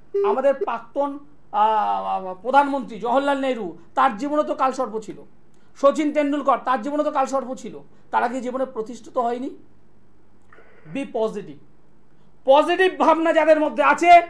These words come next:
তারা আমার সঙ্গে যোগাযোগ করবেন। জীবনের positive বিষয় যারা ভাবতে পারছেন,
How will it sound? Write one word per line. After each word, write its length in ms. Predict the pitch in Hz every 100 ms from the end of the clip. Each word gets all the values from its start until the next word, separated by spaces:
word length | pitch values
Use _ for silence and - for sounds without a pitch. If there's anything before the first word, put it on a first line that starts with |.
| - -
তারা 260 | 262 294
আমার 160 | 302 302
সঙ্গে 260 | 302 302 285
যোগাযোগ 300 | 285 285 277
করবেন। 460 | 285 269 262 202 180 - - - - - - - - - - - - 160
জীবনের 480 | 233 302 330 349 330 -
positive 440 | 302 311 349 359 294 -
বিষয় 560 | 226 302 320 311 226 151 - - - - - - 151
যারা 280 | 240 269
ভাবতে 400 | 233 220 262 -
পারছেন, 840 | 277 277 262 - - - 320 262